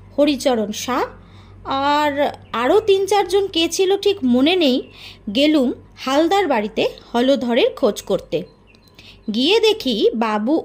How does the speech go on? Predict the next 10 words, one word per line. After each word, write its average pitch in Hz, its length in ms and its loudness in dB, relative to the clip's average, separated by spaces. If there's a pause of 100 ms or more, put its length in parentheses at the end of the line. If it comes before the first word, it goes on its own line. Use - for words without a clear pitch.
ওই 269 200 0
ঘরের 226 460 -2
মেঝেতে 262 640 0 (280)
হাত 247 320 -6
পা 254 160 0
ছড়িয়ে 294 500 2 (320)
মরে 233 360 2 (120)
কাঠ 277 380 -4
হয়ে 392 200 2
আছেন। 415 440 0